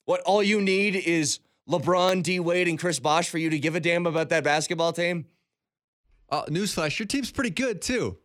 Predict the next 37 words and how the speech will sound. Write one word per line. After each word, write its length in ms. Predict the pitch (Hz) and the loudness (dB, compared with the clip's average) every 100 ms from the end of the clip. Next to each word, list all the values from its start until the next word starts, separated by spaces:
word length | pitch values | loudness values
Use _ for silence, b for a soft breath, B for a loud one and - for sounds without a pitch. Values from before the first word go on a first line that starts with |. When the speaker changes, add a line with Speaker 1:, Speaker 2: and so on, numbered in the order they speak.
| _ | _
Speaker 2:
Maybe 140 | 156 196 | -8 -4
go 100 | 226 | -2
out 80 | 202 | -2
and 80 | |
see 220 | - 233 175 | -4 -4 -4
'em. 160 | 98 _ | -6 _
Speaker 1:
I 100 | 233 | -2
was 140 | 330 539 | 0 -2
just, 200 | 480 - | -2 0
I 100 | 262 | 0
was 180 | 294 254 | 0 0
under 160 | 262 247 | 0 0
the 160 | 247 | 0
impression 560 | 208 165 220 240 226 185 | 0 0 0 0 -2 -2
that 160 | 151 | -2
this 240 | 175 180 - | -2 -2 -2
team 340 | 190 196 185 | -2 -2 -2
was, 220 | 165 135 | -2 -2
like, 200 | 147 147 | 0 -2
very, 380 | 123 120 175 175 | -2 0 2 2
very 240 | 160 175 170 | 2 2 2
much 240 | 160 160 - | 2 0 -2
into 320 | 160 175 156 | -4 -2 -2
this 180 | 120 - | -4 -2
game 380 | 117 98 87 | -2 -2 -2
and, 160 | 104 113 | -6 -2
and 180 | 139 139 | -2 0
that 180 | 135 160 | 0 0
there 120 | 156 | 0
was 120 | 151 | 0
gonna 180 | 165 151 | 0 0
be 100 | 151 | 0
a 40 | |
fight 440 | - - 175 175 - | -2 0 0 0 0
off 240 | 151 147 | -2 0
the 80 | 143 | -4
tip 380 | - 180 165 | 0 0 -2